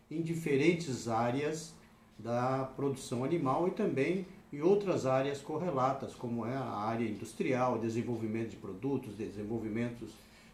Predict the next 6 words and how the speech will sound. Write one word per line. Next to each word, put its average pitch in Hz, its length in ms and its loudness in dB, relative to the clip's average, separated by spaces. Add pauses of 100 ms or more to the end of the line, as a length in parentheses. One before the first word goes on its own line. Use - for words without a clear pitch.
de 113 220 0
novas 123 400 2
tecnologias, 113 1300 0 (340)
a 120 100 -6
questão 131 640 0 (160)
também 120 640 0